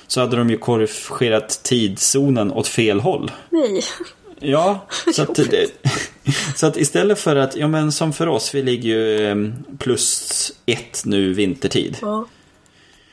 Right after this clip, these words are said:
Speaker 1: Så då ska man ju, för att komma till U T C så ska man ju ta minus ett.
Speaker 2: Mm.
Speaker 1: Men de hade tagit, eh, plus ett.
Speaker 2: Ja.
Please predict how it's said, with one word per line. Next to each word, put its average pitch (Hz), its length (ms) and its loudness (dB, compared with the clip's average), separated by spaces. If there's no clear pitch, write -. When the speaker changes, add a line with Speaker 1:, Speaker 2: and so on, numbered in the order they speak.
Speaker 1:
Så 123 220 2
då 139 180 2
ska 160 180 0
man 147 200 4
ju, 123 60 2
för 131 140 0
att - 180 -4
komma 151 280 0
till 131 140 0
U 123 160 0
T 117 80 0
C 120 220 4
så 117 120 -2
ska - 160 0
man 107 160 4
ju 107 80 4
ta 113 160 2
minus 123 480 2
ett. - 300 -8
Speaker 2:
Mm. 240 120 -6
Speaker 1:
Men 117 140 2
de 135 140 4
hade 147 200 2
tagit, 110 800 0
eh, 104 140 6
plus - 280 2
ett. - 320 0
Speaker 2:
Ja. 262 160 -6